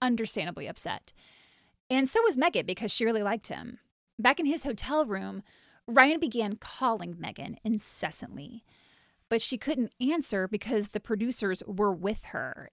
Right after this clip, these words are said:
and she was getting ready to fly to Mexico where they were shooting the finale. Ryan grew impatient.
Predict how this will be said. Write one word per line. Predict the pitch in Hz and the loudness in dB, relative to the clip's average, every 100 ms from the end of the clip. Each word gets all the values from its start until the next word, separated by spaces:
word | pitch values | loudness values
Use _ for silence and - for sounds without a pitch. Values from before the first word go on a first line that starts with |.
| - | -2
and | 220 208 | 0 2
she | - 214 | 0 0
was | 196 | -2
getting | 240 240 | 2 4
ready | 226 208 | 4 2
to | |
fly | 226 196 | 0 0
to | 190 | 0
Mexico | 196 320 - 262 233 | 0 0 0 0 0
where | 196 180 | 0 0
they | 175 | -4
were | |
shooting | 180 226 190 | -4 -4 -2
the | 180 | -4
finale. | - 170 220 233 110 92 - _ _ _ _ - | -6 -2 -2 -2 -6 -10 -14 _ _ _ _ 2
Ryan | 220 240 254 | 8 8 6
grew | 233 220 | 2 -2
impatient. | 196 - - - - - | -4 -8 -12 -12 -14 -18